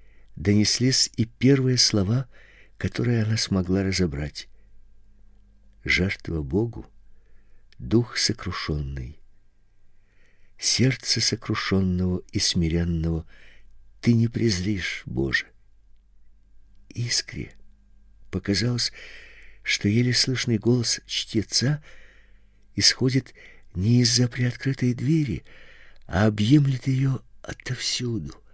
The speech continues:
сбоку, сверху, со всех сторон. И каждое слово впечатывается в раскрытый колодезь её памяти. Она вся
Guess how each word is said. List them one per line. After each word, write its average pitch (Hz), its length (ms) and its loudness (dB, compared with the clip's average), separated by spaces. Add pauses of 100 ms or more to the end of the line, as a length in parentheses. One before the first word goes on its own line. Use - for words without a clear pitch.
(320)
сбоку, 95 720 -6 (240)
сверху, 110 720 0 (760)
со - 200 4
всех - 320 0
сторон. 92 480 -2 (1300)
И 110 80 -2
каждое 131 460 2
слово 92 460 0 (460)
впечатывается 131 960 0 (320)
в - 100 -2
раскрытый 131 680 2 (140)
колодезь 127 920 2
её 113 240 2
памяти. 85 720 0 (1500)
Она 87 220 -8
вся 107 440 -2